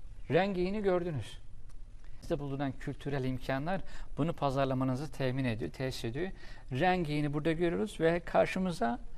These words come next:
burada sürekli bir şarkının, bir türkünün, bir marşın, bir melodinin döndüğünü görüyoruz. O melodi de Jingle Bells diye şarkıydı.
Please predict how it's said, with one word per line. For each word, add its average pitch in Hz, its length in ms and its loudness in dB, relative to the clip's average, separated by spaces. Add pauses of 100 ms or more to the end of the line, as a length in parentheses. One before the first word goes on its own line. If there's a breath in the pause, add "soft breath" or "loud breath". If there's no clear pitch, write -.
(580 loud breath)
burada 190 460 4
sürekli 170 760 -2 (340)
bir 180 440 -2
şarkının, 151 960 -2
bir 160 200 2 (120)
türkünün, 147 720 -2 (100)
bir 156 320 -2 (360 soft breath)
marşın, 135 640 -2
bir 147 120 0
melodinin 143 640 0
döndüğünü 147 420 2
görüyoruz. 113 520 0 (520 loud breath)
O 156 120 6
melodi 151 420 4
de 165 200 4 (280)
Jingle 139 440 4
Bells 127 340 4
diye 131 320 2
şarkıydı. - 800 2